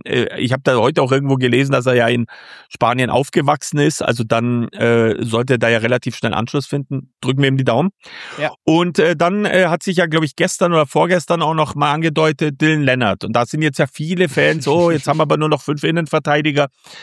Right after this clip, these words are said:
Speaker 1: Ja.
Speaker 2: Also erstens, äh, was hältst du von der Leihe? Und B, kannst du diese Ängste der Fans ein bisschen teilen?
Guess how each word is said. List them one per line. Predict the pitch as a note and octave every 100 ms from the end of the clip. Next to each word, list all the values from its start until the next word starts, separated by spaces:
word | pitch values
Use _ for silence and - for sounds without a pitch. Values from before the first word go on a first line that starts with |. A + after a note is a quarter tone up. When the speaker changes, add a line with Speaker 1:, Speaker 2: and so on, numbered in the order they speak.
| -
Speaker 1:
Ja. | B2+ A#2 -
Speaker 2:
Also | C3+ -
erstens, | D3+ F#3 - G#3+ G#3 -
äh, | - D#3+ D#3
was | E3
hältst | F#3+ G3
du | F3+
von | F#3+
der | E3+ C#3+
Leihe? | B2+ D3 F#3 F#3+
Und | D3+ C3+
B, | C3+ D3+
kannst | D#3 D3 -
du |
diese | C#3 C#3+ C3
Ängste | - A#2+ C#3 - D3+
der | C3+ B2+
Fans | - B2 C3 -
ein | A2+
bisschen | B2+ - A#2 G#2
teilen? | A2 D#2+ G#1+